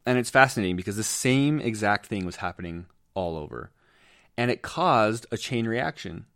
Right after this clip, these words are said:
When it started with toilet paper, it set off, for whatever reason, right, this panic of, "I've gotta go buy all the freaking toilet paper I can right now, because if I don't, I-, I'm not gonna have toilet paper for a long time." And so that's where you did get people hoarding it,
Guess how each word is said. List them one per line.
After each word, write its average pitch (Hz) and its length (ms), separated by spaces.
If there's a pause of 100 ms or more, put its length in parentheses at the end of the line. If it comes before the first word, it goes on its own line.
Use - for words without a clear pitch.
(140)
When 113 200
it 110 120
started 120 260
with 127 80
toilet 110 260
paper, 123 460
it 104 140
set 123 240
off, 110 400
for - 180
whatever 107 320
reason, 110 580
right, 104 320
this 101 220
panic - 640
of, 90 440
"I've 113 160
gotta 117 180
go 104 120
buy 101 220
all 104 160
the 110 60
freaking 107 340
toilet 110 220
paper 98 240
I 95 60
can 98 280
right 104 200
now, 95 460 (120)
because 107 240
if 104 80
I 95 80
don't, 98 340 (300)
I-, - 60 (100)
I'm 107 140
not 98 160
gonna 98 140
have 92 100
toilet 90 220
paper 76 340
for 101 100
a 92 60
long 78 160
time." 62 300 (600)
And 107 140
so 120 80
that's 110 180
where 120 60
you 101 240 (180)
did 95 220
get 107 240
people 90 260
hoarding 107 380
it, 104 200